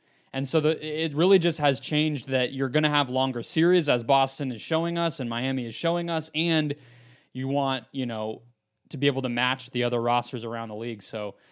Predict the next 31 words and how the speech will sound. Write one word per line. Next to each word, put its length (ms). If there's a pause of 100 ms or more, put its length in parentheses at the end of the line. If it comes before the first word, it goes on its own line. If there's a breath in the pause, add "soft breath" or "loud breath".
(140 soft breath)
let's 140
talk 140
about 180
the 80
strengths 640
of 380
this 320
duo, 320
this 180
particular 560
one 240
here 220
in 100
Phoenix, 480
and 160 (460 soft breath)
why, 280
where 240
the 100
Suns 220
have 180
advantages 560
over 180
some 160
of 60
the 140
other 160
groups. 360
First, 300
today's 240
show, 220
guys, 320